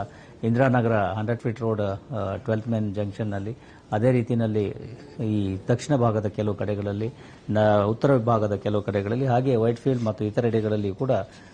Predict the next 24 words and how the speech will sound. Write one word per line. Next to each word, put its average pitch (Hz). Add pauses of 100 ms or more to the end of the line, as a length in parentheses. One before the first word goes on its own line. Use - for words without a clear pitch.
ಪೊಲೀಸರು 117
ಎಲ್ಲೆಲ್ಲಿ 123
ಈ 107
ರೀತಿ, 104
ಆ, 98 (680)
ಈ 107 (180)
ಹೊಸ 110
ವರ್ಷಾಚರಣೆಯ 110
ಒಂದು 101
ಇದನ್ನ 110
ಆಯೋಜನೆ 104
ಮಾಡಿರ್ತಾರೆ, 98
ಅಂಥ 110
ಕಡೆಗಳಲ್ಲೆಲ್ಲ, 101
ಆ, 95 (680)
ಕಟ್ಟೆಚ್ಚರವನ್ನ 110
ವಹಿಸಿದ್ದಾರೆ 101
ಮತ್ತು 139 (280)
ಅವಶ್ಯ 127
ಇರತಕ್ಕಂಥ 113
ರಕ್ಷಣಾ 101
ವ್ಯವಸ್ಥೆಯನ್ನ 107
ಅಲ್ಲಿ, 95
ಆ, -